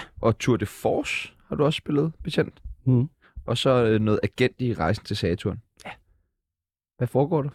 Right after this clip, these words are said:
Speaker 2: Jamen, det er jo, det er jo, der er nogle gange sådan nogle, nogle typecastings,
Speaker 1: Ja.
Speaker 2: og det er en af dem, hvor man tænker, altså, jeg var,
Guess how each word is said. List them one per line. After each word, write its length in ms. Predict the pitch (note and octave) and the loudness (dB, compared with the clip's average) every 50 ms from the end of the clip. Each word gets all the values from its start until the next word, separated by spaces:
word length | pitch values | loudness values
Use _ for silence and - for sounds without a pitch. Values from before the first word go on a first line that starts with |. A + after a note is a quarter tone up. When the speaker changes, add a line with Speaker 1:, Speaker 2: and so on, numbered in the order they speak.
| _ _ _ _ - | _ _ _ _ 2
Speaker 2:
Jamen, 220 | D#3 D3 D3 C#3+ B2+ | 4 4 4 4 2
det 140 | - G3 | 2 2
er 40 | G#3 | 2
jo, 100 | A3 A3+ | 2 2
det 280 | - G#3 G#3 - F#3 - | 0 -2 -2 0 2 4
er 120 | G#3+ G#3+ | 4 4
jo, 80 | G3+ - - - | 4 2 -2 -2
der 80 | - F3 | 0 2
er 120 | E3+ G3 | 2 2
nogle 220 | A3+ A3 G#3+ A3+ G#3+ | 2 2 2 2 2
gange 240 | G3 F#3 G3 G#3 | 2 0 0 0
sådan 140 | - - - | -2 -2 0
nogle, 220 | G3+ F#3+ F3+ F3 - | 2 2 2 2 0
nogle 260 | - - E3 D#3+ D#3 | -2 0 2 2 2
typecastings, 1400 | - - - - D#3+ D3+ F3 - - - - - D#3+ C#3+ D3 - - - E3 D3+ D3 - - - - - - _ _ _ _ - | 0 -2 -2 0 0 0 0 -2 -8 -12 -4 -2 -2 -2 -2 -2 -2 0 0 0 0 -2 -6 -12 -14 -16 -20 _ _ _ _ -4
Speaker 1:
Ja. 60 | - | -4
Speaker 2:
og 60 | D3+ - | -2 0
det 100 | - F#3 | 2 4
er 40 | F3+ | 4
en 200 | F3 F3 - F3+ | 4 4 4 4
af 100 | E3+ D#3+ D3 | 2 2 0
dem, 120 | D#3+ D#3+ - _ _ _ _ _ _ _ _ _ _ - _ _ _ | -2 -4 -6 _ _ _ _ _ _ _ _ _ _ -20 _ _ _
hvor 120 | E3+ E3 | 2 4
man 140 | D#3+ D#3+ D3 | 4 4 2
tænker, 320 | - - D#3 D3 C#3+ D3 C3+ - - - - _ | 2 2 2 2 2 2 0 -4 -10 -20 -8 _
altså, 220 | - C#3+ B2+ - | -2 -2 0 2
jeg 240 | C#3 C3+ C3 C3 A#2 | 2 4 4 2 2
var, 160 | B2+ - - | 0 -2 -4